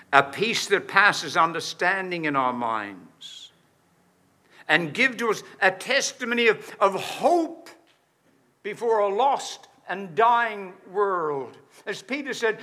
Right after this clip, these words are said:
we're to be ready to give an answer for the hope that we have.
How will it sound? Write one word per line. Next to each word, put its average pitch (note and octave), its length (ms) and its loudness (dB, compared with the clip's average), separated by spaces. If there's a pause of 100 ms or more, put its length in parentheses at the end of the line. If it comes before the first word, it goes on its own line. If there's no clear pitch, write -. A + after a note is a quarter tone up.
we're A#3+ 160 0
to B3 80 -6
be A#3 140 -2
ready B3+ 320 4
to B3 100 -4
give A3 200 2
an A#3 100 0
answer A#3+ 500 2
for - 360 -2
the G#3+ 160 4
hope G#3 640 0 (1200)
that C3+ 240 -4
we C#3 120 -6
have. F#2+ 280 -14